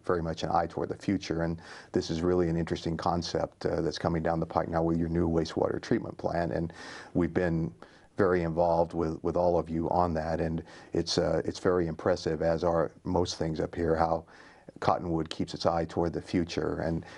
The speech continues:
you know, this is a very futuristic plant, and it's something that we've been very interested in monitoring and wish you the best of luck with.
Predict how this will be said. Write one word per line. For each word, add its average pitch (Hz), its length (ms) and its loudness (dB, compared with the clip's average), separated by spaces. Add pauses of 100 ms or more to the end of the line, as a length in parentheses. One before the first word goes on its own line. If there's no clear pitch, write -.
(100)
you 87 100 2
know, 78 80 2
this 90 220 0
is - 80 -4
a 80 40 2
very 85 220 2
futuristic 87 680 0
plant, 85 460 0
and 80 160 -2
it's 85 160 -2
something 82 300 -2
that 78 100 0
we've 80 160 -2
been 85 140 0
very 85 280 2
interested 85 460 -4
in 82 60 -2
monitoring 82 480 0
and 80 140 -2
wish 82 200 -4
you 80 80 0
the 80 120 0
best 80 280 -4
of 78 100 -4
luck 82 280 -2
with. 87 160 -8